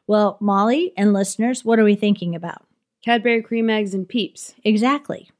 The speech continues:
Speaker 1: And now I would take a pass on the Cadbury cream egg, but so that's not gonna be neither here nor there. Do you like Peeps?
Speaker 2: Um, they're okay.
Speaker 1: And so you'd probably eat a Peep if you
Speaker 2: Yeah.
Speaker 1: had to.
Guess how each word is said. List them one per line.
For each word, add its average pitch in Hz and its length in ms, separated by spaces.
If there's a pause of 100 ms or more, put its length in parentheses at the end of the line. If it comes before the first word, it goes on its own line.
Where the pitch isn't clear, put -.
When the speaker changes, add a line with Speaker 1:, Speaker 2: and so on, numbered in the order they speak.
(220)
Speaker 1:
And 220 140
now 220 220
I 247 140
would 226 200
take 214 180
a 202 60
pass 208 340
on 196 140
the 180 80
Cadbury 185 420
cream 180 320
egg, 190 200
but 190 120
so 185 120
that's - 260
not 208 100
gonna 185 160
be 180 380 (440)
neither 180 260
here 196 200
nor 185 160
there. 190 160
Do 208 100
you 247 80
like 247 220
Peeps? 262 400 (320)
Speaker 2:
Um, 277 340
they're 339 200
okay. 202 400
Speaker 1:
And 240 120
so 240 140
you'd 226 340
probably 190 380 (180)
eat 247 160
a 185 40
Peep 185 320
if 240 100
you 302 60
Speaker 2:
Yeah. 185 80
Speaker 1:
had 185 200
to. 233 220